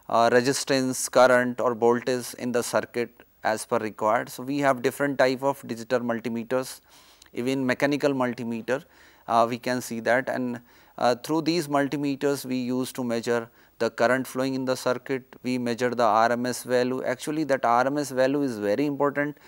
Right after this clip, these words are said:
uh, for the electronic circuit, even for any, uh, electronic devices it is very important,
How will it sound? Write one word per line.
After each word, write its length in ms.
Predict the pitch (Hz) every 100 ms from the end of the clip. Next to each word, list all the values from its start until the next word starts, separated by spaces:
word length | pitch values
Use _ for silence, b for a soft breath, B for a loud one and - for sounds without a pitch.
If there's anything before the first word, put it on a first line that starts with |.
| B B -
uh, 240 | 123 127
for 240 | - 123
the 140 | 123 127
electronic 520 | 120 117 123 117 107
circuit, 440 | - 104 - 113 - b b b
even 220 | 151 185
for 240 | 160 165 160
any, 480 | 131 135 160 147 b b b -
uh, 340 | 117 117 113
electronic 600 | 117 120 120 147 143 135
devices 480 | 123 113 117 127 127
it 160 | 120 127
is 120 | 120
very 260 | 110 113 107
important, 580 | 95 92 80 78 71